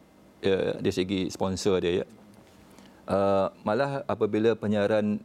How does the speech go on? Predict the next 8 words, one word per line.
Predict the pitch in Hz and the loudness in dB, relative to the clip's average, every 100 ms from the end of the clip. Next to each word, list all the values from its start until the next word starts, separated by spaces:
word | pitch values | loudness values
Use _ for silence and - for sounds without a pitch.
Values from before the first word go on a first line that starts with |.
| - | -4
yang | 107 | 0
di-, | 107 - | 0 0
as-, | 123 - | -2 -4
dibuat | 123 117 113 | -2 0 0
oleh | 98 | 0
Astro | 87 - 92 | -4 0 0
ini, | 90 107 - 226 - - - - | 2 -2 -4 -6 -12 -20 -20 -20
dia | - - | -8 -8